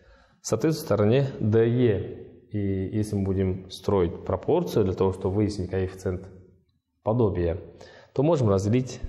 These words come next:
Б С на Д Е. Далее сторона С А соответствует стороне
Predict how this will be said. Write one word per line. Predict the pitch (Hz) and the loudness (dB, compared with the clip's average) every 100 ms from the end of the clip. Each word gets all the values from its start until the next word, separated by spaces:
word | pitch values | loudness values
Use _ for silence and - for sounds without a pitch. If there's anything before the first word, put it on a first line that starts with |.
| - - | -8 -2
Б | 98 98 - | 2 2 0
С | - 135 156 | 2 4 4
на | 110 104 123 - - - - | 4 2 0 -4 -12 -18 -8
Д | 107 104 | -2 0
Е. | 104 104 95 82 - - - - - - | 2 2 2 2 -4 -16 -18 -20 -20 0
Далее | 110 95 95 131 147 | 2 2 2 2 0
сторона | - 113 110 104 95 - - | -2 0 2 2 0 -6 -14
С | - 107 95 90 - | -2 2 4 2 0
А | 101 113 156 160 - | 0 2 0 -4 -12
соответствует | - 101 131 127 110 | -8 0 0 0 -2
стороне | 98 95 95 123 | 0 0 2 2